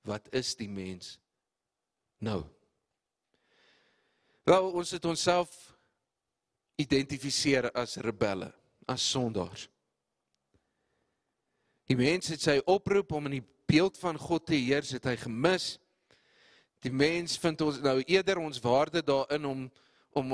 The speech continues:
onsself te bevredig, om geld bymekaar te maak, om, om ons liste te bevredig, om ons vlees te bevredig, eerder daarin as om God te bevredig. Dit is hoe ons onsself identifiseer. Ons is selfgesentreerd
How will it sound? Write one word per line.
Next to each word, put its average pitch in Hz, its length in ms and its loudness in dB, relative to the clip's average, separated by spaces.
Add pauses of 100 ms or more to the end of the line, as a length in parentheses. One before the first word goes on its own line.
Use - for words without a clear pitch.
onsself 185 560 2
te 185 100 -2
bevredig, 170 640 0
om 120 140 -6
geld 185 340 4
bymekaar 165 540 0
te - 100 -8
maak, 160 400 0
om, 135 280 -2 (340)
om 143 160 4
ons 131 160 0
liste 147 480 4
te 190 160 2
bevredig, 170 560 0
om 143 160 -4
ons 123 180 -4
vlees 196 400 2
te 170 140 -6
bevredig, 156 560 0
eerder 196 280 2
daarin 151 360 0
as 135 180 -4
om 123 100 -12
God - 280 -2
te 143 80 -4
bevredig. 120 640 0 (320)
Dit 160 160 4
is 147 240 0
hoe 120 80 0
ons 117 220 -2
onsself 107 680 0 (500)
identifiseer. 117 1080 -2 (160)
Ons 110 240 -4
is - 120 0
selfgesentreerd 160 1080 2